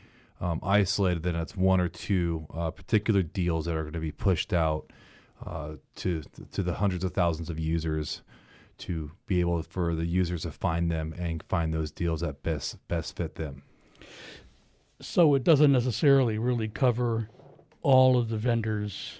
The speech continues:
Speaker 2: in a city, really, right?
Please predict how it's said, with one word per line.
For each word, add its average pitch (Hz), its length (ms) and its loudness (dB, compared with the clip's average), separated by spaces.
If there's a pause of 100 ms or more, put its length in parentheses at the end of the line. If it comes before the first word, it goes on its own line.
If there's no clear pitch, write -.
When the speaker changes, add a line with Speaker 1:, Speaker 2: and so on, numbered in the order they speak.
(140)
Speaker 2:
in 120 160 2
a 113 80 2
city, 113 340 2
really, 110 500 -2 (680)
right? 123 380 -4